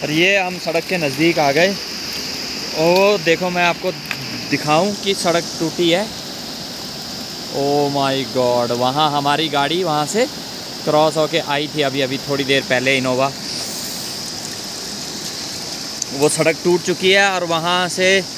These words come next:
क्रॉस करना गाड़ियों का मुश्किल है। लगातार, ये देखिए, यहाँ भी टूट चुका है ये। ये रास्ते पे, एंट्रेंस पे ही गांव के ये टूट गया है, तो यहाँ से भी बड़ी मुश्किल से,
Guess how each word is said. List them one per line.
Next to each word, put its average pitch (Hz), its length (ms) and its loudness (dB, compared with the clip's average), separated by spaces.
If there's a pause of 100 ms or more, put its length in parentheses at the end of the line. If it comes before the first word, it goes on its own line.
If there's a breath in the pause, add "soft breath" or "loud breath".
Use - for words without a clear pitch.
(380)
क्रॉस 170 380 6
करना 180 320 0
गाड़ियों 165 300 2
का 175 120 0
मुश्किल 165 380 2
है। 214 180 2 (500)
लगातार, 185 600 4
ये 190 160 4
देखिए, 185 200 2
यहाँ 180 280 4
भी 208 140 2
टूट 175 300 -4
चुका 160 200 0
है 147 120 4
ये। 131 140 0 (840)
ये 156 160 4
रास्ते 156 380 2
पे, 175 480 2
एंट्रेंस 160 500 0
पे 180 120 2
ही 208 240 0 (540)
गांव 151 240 4
के 175 100 0
ये 180 160 2
टूट 175 400 0
गया 156 280 2
है, 208 220 0 (1080)
तो 170 100 4
यहाँ 151 280 4
से 180 140 2
भी 190 100 6
बड़ी 175 360 4 (500)
मुश्किल 165 380 2
से, 185 320 4